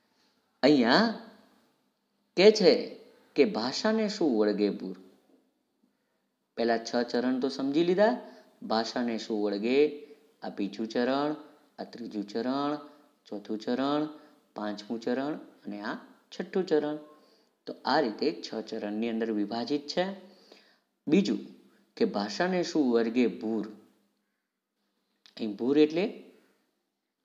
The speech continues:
મૂર્ખ એવો અર્થ આપણે લઈ શકીએ, ગમાર, લુચ્ચું એવું કહી શકીએ. જે રણમાં જીતે તે શૂર, બહાદુર. ભાષાને કોઈ જ પ્રકારનું,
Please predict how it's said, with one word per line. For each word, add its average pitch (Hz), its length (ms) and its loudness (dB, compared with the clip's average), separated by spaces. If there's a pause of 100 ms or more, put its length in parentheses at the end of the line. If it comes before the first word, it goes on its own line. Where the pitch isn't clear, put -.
(120)
મૂર્ખ 160 380 0 (420)
એવો 123 220 2
અર્થ 110 380 -6 (260)
આપણે 110 320 -2 (440)
લઈ 120 180 2
શકીએ, - 400 -8
ગમાર, 113 520 0
લુચ્ચું 110 720 -2
એવું 156 280 2
કહી 107 120 0
શકીએ. - 420 -10 (680)
જે 196 200 10
રણમાં 139 800 4 (320)
જીતે 123 300 2
તે - 220 -4
શૂર, 98 400 -6 (240)
બહાદુર. 117 540 -4 (880)
ભાષાને 208 520 0
કોઈ 196 280 2
જ 196 120 -6
પ્રકારનું, 156 720 0